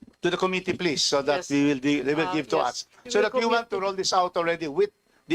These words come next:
Speaker 1: infrastructure.
Speaker 2: Thank you, thank you. We will submit it to the committee as soon as possible.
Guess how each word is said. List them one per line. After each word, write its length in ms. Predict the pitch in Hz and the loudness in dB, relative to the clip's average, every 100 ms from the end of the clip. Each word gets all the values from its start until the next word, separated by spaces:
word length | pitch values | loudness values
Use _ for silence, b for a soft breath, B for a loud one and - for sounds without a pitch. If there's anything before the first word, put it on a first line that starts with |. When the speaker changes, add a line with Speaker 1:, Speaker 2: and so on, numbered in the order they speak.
| 170 | 0
Speaker 1:
infrastructure. 640 | 160 - 147 123 - 123 - _ _ | -2 -2 -4 -4 -6 -6 -8 _ _
Speaker 2:
Thank 320 | 220 214 208 233 | -8 -8 -10 -12
you, 160 | 208 | -12
thank 320 | 202 214 208 | -8 -10 -10
you. 160 | 226 220 | -12 -10
We 80 | 196 | -8
will 160 | 196 | -8
submit 400 | 190 190 190 180 | -8 -12 -10 -14
it 80 | 202 196 | -12 -12
to 20 | |
the 140 | 185 175 | -10 -12
committee 560 | 180 180 180 220 220 B B - | -14 -16 -16 -18 -20 B B -16
as 160 | - | -10
soon 160 | 214 185 | -10 -8
as 160 | 175 | -10
possible. 720 | - 175 151 - 180 202 226 | -10 -8 -8 -12 -12 -12 -12